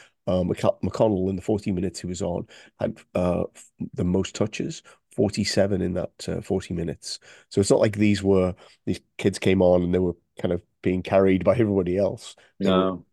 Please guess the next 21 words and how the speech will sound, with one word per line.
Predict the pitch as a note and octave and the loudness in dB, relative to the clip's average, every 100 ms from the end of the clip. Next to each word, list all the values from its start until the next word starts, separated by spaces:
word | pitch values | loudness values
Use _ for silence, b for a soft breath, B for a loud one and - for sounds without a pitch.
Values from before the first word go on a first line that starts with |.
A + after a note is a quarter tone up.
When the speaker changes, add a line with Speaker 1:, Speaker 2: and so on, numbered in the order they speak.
| _ - | _ -12
Speaker 1:
you | F2+ | -12
know, | - | -6
they | G#2 | -2
were | G2 | 0
really | F#2+ F2 | 0 0
doing, | F#2 F#2 F2+ - | 0 -2 -4 -8
um, | F2 F2+ F2 F2+ A#2+ _ _ - _ - | -4 -4 -4 -6 -12 _ _ -20 _ 0
their | F#2 | 2
own | F#2 F2+ | 2 0
stuff. | - - - - b b b b _ _ _ | 0 0 0 -12 b b b b _ _ _
Do | |
you | C#3 | 0
want | C#3 | 2
to | - | 2
circle | C3+ A2 | 2 2
back | D#2 - | -2 -6
to | - | -6
a | |
couple | A2 E2 | -6 -4
of | - | -6
things? | F2+ E2+ G2+ - | -6 -6 -8 -12